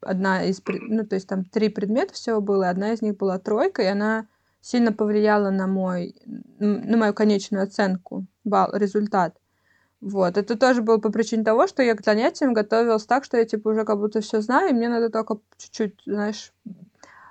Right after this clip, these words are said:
э, поверхность, поверхностно так почитать, и всё будет нормально. Короче,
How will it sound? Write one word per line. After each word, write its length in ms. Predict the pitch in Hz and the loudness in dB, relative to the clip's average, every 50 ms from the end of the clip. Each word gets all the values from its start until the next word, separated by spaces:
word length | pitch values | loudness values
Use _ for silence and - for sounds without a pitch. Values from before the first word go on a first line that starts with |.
| _ _ - | _ _ -8
э, 300 | - 190 202 202 196 196 | -4 0 2 2 2 2
поверхность, 640 | 190 - 226 214 214 196 190 - - 208 196 - - _ _ _ | 2 2 2 4 4 2 2 0 -4 -8 -8 -8 -12 _ _ _
поверхностно 600 | - 233 226 - - - - 220 202 196 - 190 | 0 2 4 6 4 4 2 -2 -8 -6 -8 -8
так 180 | - 202 196 - | -8 -8 -8 -8
почитать, 580 | - 208 - - 220 - 294 381 466 - - | -8 -10 -8 -6 -2 2 2 2 2 0 -4
и 40 | 269 | -10
всё 180 | 226 - - 262 | -8 -4 -4 -4
будет 240 | 240 240 247 233 - | -4 -4 -6 -4 -4
нормально. 580 | 226 226 226 202 185 175 170 180 - 208 208 - _ _ _ _ _ - - - - - - - | -4 -2 -2 -2 -2 -2 -4 -6 -8 -8 -10 -14 _ _ _ _ _ -20 -20 -20 -20 -20 -10 -4
Короче, 800 | - 277 294 330 349 330 - - 294 277 277 269 262 247 - | 0 2 4 4 4 2 0 0 2 2 2 2 2 0 -2